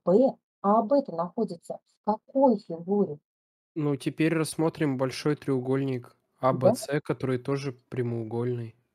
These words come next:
Speaker 1: И в этом прямоугольном треугольнике что такое А Ц?
Speaker 2: Это катет.
Speaker 1: Ой,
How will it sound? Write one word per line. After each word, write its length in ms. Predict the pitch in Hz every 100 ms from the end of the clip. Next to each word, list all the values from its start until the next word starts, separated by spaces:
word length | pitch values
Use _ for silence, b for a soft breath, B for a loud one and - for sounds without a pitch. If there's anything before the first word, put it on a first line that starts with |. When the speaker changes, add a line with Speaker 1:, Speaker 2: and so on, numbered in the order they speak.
| _ _ _ -
Speaker 1:
И 100 | 226
в 60 | 214
этом 260 | 202 180
прямоугольном 500 | 175 196 185 196 165
треугольнике 560 | 175 175 196 262 285 214
что 200 | - 208
такое 380 | 170 160 233 254
А 100 | 190
Ц? 260 | - - - _
Speaker 2:
Это 300 | 139 127 170
катет. 600 | 277 127 131 - - - _ _ _ _ - _
Speaker 1:
Ой, 220 | 185 180